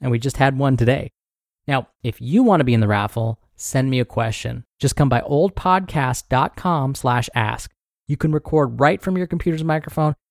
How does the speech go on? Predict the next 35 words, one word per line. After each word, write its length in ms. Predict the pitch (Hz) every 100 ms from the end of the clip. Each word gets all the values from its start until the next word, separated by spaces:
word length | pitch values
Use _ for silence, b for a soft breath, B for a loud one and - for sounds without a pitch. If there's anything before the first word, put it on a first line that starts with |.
| _
It's 180 | - -
really 280 | 107 131 165
easy, 560 | 143 156 147 151 151 -
and 80 |
you 60 | 113
can 160 | - -
even 260 | 120 113 107
play 260 | - 147
back 320 | 160 160 160 -
your 80 |
message 460 | 156 147 - 156 147
and 140 | 123
do 160 | 110 110
retakes 600 | 113 156 - 180 185 -
before 300 | - 123 120
sending 320 | - 117 110
it 80 | 104
in. 240 | 110 101 - _ _ _
Or 300 | - 160 220 - _ _ -
you 100 | 143
can 140 | 151
do 100 | 170
it 100 | 180
the 120 | 156
old-fashioned 720 | - 170 214 - 151 123 - 120
way 300 | 113 113 - -
and 160 | 120
call 360 | - 127 123 113
in. 180 | 113 113 _ _ _ -
The 80 | 139
number 480 | 156 175 196 214 -
is 120 | 135
sixty-one 840 | - - - - 190 196 190 143 139 _ _ -
I 240 | 135 147
Love 400 | 156 143 135 139